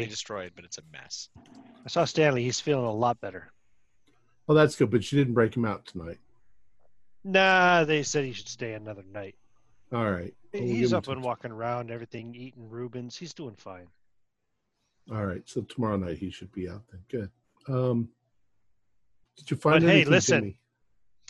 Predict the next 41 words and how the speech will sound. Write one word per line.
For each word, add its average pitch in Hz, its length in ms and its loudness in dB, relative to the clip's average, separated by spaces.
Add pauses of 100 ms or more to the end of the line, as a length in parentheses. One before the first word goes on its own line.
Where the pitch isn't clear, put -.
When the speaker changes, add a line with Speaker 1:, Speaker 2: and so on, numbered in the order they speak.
(440)
Speaker 1:
There's 113 100 -12
a 113 60 -12
problem, 135 420 0
though. 92 220 -18 (400)
Speaker 3:
What's 131 220 -8
the 117 60 -16
problem? 113 260 -6
Speaker 1:
Some 131 160 -8
guy, 120 360 0
some 127 220 -12
guy 117 160 -6
watching 101 460 -10
us. 85 160 -18
He's 110 180 -14
up 110 180 -12
in 92 220 -20
six - 320 -14
oh 101 80 -14
five. 95 500 -16 (2250)
Speaker 3:
How - 200 -20
the - 220 -20
hell - 220 -18
could 123 180 -8 (180)
anybody 123 380 -8
know 127 200 -6
that 113 120 -12
we 104 180 -8
were 120 140 -12
here? 135 560 -10 (880)
Speaker 1:
Well, 110 100 -12
I 127 100 -4
don't 131 140 -8
know, 131 200 -4
but 107 140 -12
I 110 100 -6
saw 139 280 -8
this 127 180 -10
guy 127 220 -4
at 117 120 -6
the 107 80 -12
hospital. 147 600 -10